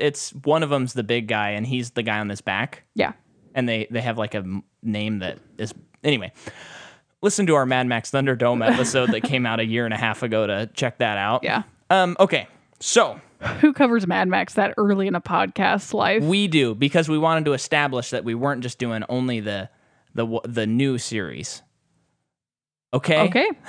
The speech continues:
Speaker 1: <laughs> So, there's the troll scene, the out of the fire into the frying pan chapter of the book. I think the scene's decent. Um, it's, it's not, like, the, the best.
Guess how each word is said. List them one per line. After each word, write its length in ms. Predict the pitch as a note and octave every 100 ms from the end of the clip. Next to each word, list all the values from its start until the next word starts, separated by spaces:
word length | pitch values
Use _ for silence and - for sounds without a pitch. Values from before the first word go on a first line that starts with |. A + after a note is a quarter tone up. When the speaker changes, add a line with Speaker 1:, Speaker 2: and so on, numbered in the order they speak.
| - - - C#4+
Speaker 1:
<laughs> 60 | - _ - - - - _
So, 520 | - G3+ G3 F#3+ F3+ - _ _ _ -
there's 200 | C#3+ C#3
the 100 | C3
troll 300 | F#3+ G#3+ G3+
scene, 500 | - F3 F3+ F#3+ F3+ _ _ _ _ -
the 80 |
out 180 | A2 D3
of 60 | D3
the 60 |
fire 280 | C#3 C#3 C3+
into 140 | C#3 B2+
the 100 | B2+
frying 320 | C3+ C3 C3
pan 260 | C#3 B2
chapter 360 | A#2 A#2 - B2
of 80 | A2
the 80 | A2+
book. 480 | G#3 A3+ - - _ _ _ _ _ _ _ _
I 80 | G#3+
think 140 | A#3+
the 80 | A3+
scene's 340 | - A#3 F#3 C3 _
decent. 600 | A2+ C#3+ A#3 D4 - - _ _ _ _ _ _ _ _
Um, 520 | E3 D#3+ D#3 D3 D3+ - _ _ _ _ - _ _ _ _ -
it's, 400 | G#3 - - - _ _ _ _
it's 220 | F3 F3
not, 180 | G3 G3
like, 160 | E3 C3+
the, 380 | C3 B2 A2+ A2+
the 100 | A2
best. 600 | F#2+ A#2 A#3+ B2 -